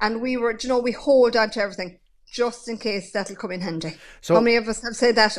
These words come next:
Speaker 1: We've all said it. We're like, "That'd be handy sometimes."
Speaker 2: Exactly, yeah,
Speaker 1: But
Speaker 2: we,
Speaker 1: do we use it?
Speaker 2: no, we make
Speaker 1: And it
Speaker 2: fool,
Speaker 1: goes
Speaker 2: fool of ourselves. That's all we're doing. We're literally
Speaker 1: That's
Speaker 2: fooling
Speaker 1: it.
Speaker 2: ourselves into thinking we're going to use that ever again. So therefore, I have reached the low point where I need Anne-Marie Kingston of White Sage Decluttering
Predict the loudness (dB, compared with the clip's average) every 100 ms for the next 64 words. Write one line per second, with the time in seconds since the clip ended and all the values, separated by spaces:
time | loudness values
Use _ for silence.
0 | -6 -4 0 0 0 0 -2 -2 -4 -4
1 | -4 -4 -2 -2 -2 -4 -8 -4 -2 0
2 | 0 0 0 0 -2 -2 -6 -4 -4 -2
3 | 0 2 2 2 2 6 6 6 2 2
4 | 6 6 4 -6 -8 -2 2 4 2 2
5 | 0 0 2 2 2 0 2 2 2 0
6 | -2 -6 -8 -8 -4 -2 -2 -2 -2 -2
7 | -2 -2 -2 -2 -2 0 0 2 2 6
8 | 6 6 4 4 2 2 -2 0 0 4
9 | 4 4 4 4 0 -6 -8 -2 0 0
10 | 0 2 2 2 0 0 2 0 0 -4
11 | -4 0 2 2 2 0 0 -2 -6 -4
12 | -6 -6 -10